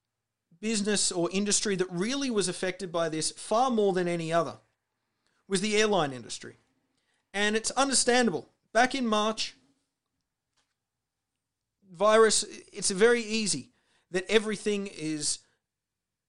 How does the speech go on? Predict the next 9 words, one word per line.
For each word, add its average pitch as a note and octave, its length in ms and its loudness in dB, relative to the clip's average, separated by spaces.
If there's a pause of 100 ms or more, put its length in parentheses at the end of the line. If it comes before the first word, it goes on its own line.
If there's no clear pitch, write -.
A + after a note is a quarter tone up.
(1200)
the F3+ 100 -8
transmissible G3 1200 -2
rate F3 380 0
was D#3+ 160 -4
quite F3 260 4
high, E3 320 4 (640)
and E3+ 560 0 (400)
we F3+ 180 -2
knew G3+ 460 4